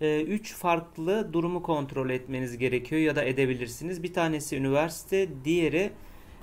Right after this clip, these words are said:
e, mezun olduğunuz derece, yani ön lisans ya da lisans veya yüksek lisans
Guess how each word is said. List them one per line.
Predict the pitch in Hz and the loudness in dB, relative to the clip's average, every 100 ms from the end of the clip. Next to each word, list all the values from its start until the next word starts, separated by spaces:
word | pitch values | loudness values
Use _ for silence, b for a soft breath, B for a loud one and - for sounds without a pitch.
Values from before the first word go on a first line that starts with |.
| - | -4
e, | 147 143 | 0 0
mezun | 147 165 165 208 | 2 2 2 2
olduğunuz | 196 180 170 175 185 208 160 139 | 2 2 2 0 0 -2 0 8
derece, | 160 160 143 | 10 8 6
yani | 123 143 143 135 - | 4 4 4 0 0
ön | 151 165 175 | 4 4 4
lisans | 170 - 131 135 - - | 0 0 0 0 -6 -8
ya | 147 147 | -2 0
da | 160 | 2
lisans | 151 156 170 175 185 - | 2 0 0 0 -2 4
veya | 160 156 | 6 6
yüksek | 185 180 - 160 - | 4 0 -2 -2 -4
lisans | 117 - 196 226 - | -6 -2 -2 -2 -10